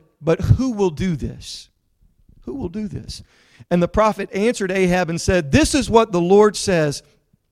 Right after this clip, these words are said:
the junior officers under the provincial commanders will do it." So there's your answer. Who's gonna do it? The junior officers under the provincial commanders.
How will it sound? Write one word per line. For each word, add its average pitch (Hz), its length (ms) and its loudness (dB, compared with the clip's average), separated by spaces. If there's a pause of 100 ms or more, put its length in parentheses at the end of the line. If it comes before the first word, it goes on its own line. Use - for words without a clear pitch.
(120)
the 170 120 2
junior 254 640 0 (100)
officers 165 720 -2 (380)
under 196 240 2
the 175 120 0
provincial 190 580 0
commanders 175 680 -2
will 165 120 -2
do 170 220 0
it." - 160 -6 (480)
So - 140 -14
there's 147 240 -6
your 185 120 -10
answer. 185 440 -12 (280)
Who's 160 160 0
gonna 160 160 0
do 165 200 2
it? - 420 -4
The 143 100 -8
junior 165 340 -6
officers 143 460 -10
under 139 160 -12
the 143 80 -20
provincial 139 400 -12
commanders. - 520 -14